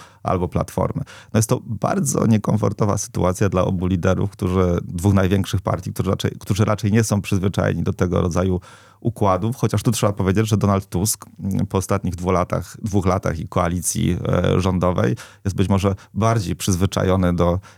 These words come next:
jakiegoś grania z partnerami i próby jednak, mm, realizowania przynajmniej części ich postulatów czy jakiegoś dialogu z nimi. Natomiast, e, Kaczyński, no, to jest dla niego zupełnie nowa sytuacja.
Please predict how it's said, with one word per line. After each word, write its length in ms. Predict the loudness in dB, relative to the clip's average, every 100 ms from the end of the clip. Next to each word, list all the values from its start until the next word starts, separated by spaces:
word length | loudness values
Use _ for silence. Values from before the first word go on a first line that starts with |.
| -4
jakiegoś 380 | -2 0 0
grania 540 | -2 -2 0 0 0 -2
z 60 | -2
partnerami 680 | -4 0 0 2 0 -2 -4 _ _ _ _ _ _ -2
i 140 | 0
próby 480 | 4 4 4 2 0 0
jednak, 440 | 0 2 0 -2
mm, 400 | -2 0 0 0 -4 -12 -20 _ _ _ _ _ _ _ _ -12 -8 -2 -2 0 -2 -4
realizowania 680 | -2 0 0 0 0 0 -2
przynajmniej 340 | -2 0 0
części 340 | 2 0 0
ich 80 | -4
postulatów 540 | -2 -4 -2 -2 -2 -2
czy 100 | -2
jakiegoś 300 | 0 0 2
dialogu 440 | 2 2 2 0
z 100 | 2
nimi. 220 | 2 2
Natomiast, 600 | 2 2 4 2 0 -2
e, 280 | 0 2 0 -4 -10 -6
Kaczyński, 800 | -2 2 2 0 -4 -2 -2 -6 -12 _ _ _ -4
no, 100 | -4
to 120 | 0
jest 100 | 0
dla 100 | 2
niego 200 | 0 2
zupełnie 340 | 0 0 -2 0
nowa 180 | -2 -2
sytuacja. 580 | -4 -4 -6 -6 -8